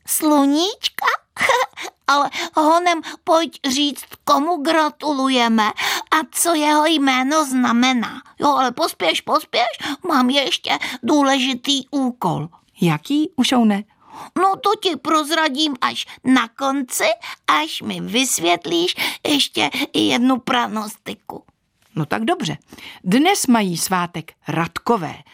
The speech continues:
Speaker 2: Je to jméno odvozené hned z několika jiných jmen, která si připomeneme jindy. Radek je tedy zkráceninou nebo domáckým jménem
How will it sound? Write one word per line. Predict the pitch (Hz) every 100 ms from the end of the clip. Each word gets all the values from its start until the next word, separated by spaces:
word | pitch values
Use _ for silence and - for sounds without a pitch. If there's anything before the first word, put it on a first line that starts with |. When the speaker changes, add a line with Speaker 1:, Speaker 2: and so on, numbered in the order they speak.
| - - -
Speaker 2:
Je | 330
to | 214
jméno | 175 220 220 185
odvozené | 202 190 208 202 170
hned | 143 165 226
z | 170
několika | 175 190 190 185 170
jiných | 175 254 190 - 151
jmen, | 151 143 139
která | - 151 131 131
si | 143
připomeneme | - 139 147 147 147 151
jindy. | 147 160 165 120 - - - -
Radek | 160 160 151 160 277 233
je | 180
tedy | 196 170
zkráceninou | 139 - 165 156 170 - 254 254 277 302
nebo | 214 147
domáckým | 143 160 208 269 294 - 185 151
jménem | 147 165 156 139 117 131